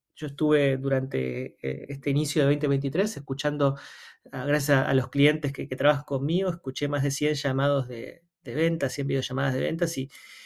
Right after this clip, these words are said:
y empecé a descubrir, ah, ciertos patrones que, que creo que son oportunidades, porque si los veo muy frecuentes, me imagino que no solo pasa en estas empresas, sino que pasa en un montón de empresas en, en Latinoamérica y España.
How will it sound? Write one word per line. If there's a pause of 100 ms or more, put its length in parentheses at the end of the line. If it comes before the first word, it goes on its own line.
(160)
y
empecé
a
descubrir,
ah,
ciertos
patrones
que,
que
creo
que
son
oportunidades,
porque (300)
si
los
veo
muy
frecuentes,
me
imagino
que (320)
no
solo
pasa
en
estas
empresas,
sino
que
pasa
en
un
montón
de
empresas
en, (440)
en
Latinoamérica
y
España.